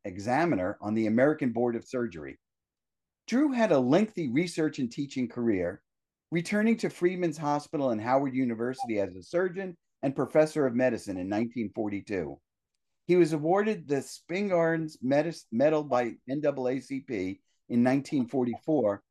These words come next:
for his work on the British and American projects. He was given an honorary Doctor of Science degree, first by Virginia State College in nineteen forty-five, then by Amherst in nineteen forty-seven.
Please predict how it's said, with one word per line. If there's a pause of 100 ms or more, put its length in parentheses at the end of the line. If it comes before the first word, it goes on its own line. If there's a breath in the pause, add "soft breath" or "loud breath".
(260)
for
his
work
on
the
British
and
American
projects. (480)
He
was
given
an
honorary
Doctor
of
Science
degree, (420)
first
by
Virginia
State
College
in
nineteen
forty-five, (380)
then
by
Amherst
in
nineteen
forty-seven.